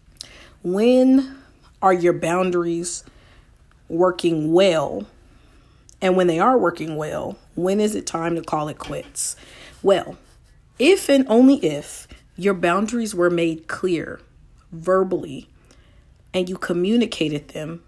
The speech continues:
and they continue to be ignored. If I tell you I don't like being called a certain name, say it's an inappropriate name, the B word.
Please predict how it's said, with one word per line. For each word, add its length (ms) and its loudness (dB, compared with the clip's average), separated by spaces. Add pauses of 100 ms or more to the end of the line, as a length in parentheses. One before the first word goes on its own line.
(120)
and 120 0
they 100 4
continue 520 -4
to 80 -4
be 180 -4
ignored. 520 -10 (1120)
If 180 -2
I 140 0
tell 280 -2
you 280 -8
I 80 -6
don't 220 -4
like 260 -8
being 240 -6
called 560 -8 (400)
a 80 -10
certain 380 -2
name, 360 -10 (360)
say 260 -2
it's 120 -2
an 80 -6
inappropriate 680 -12
name, 240 -16
the 100 0
B 200 -4
word. 340 -12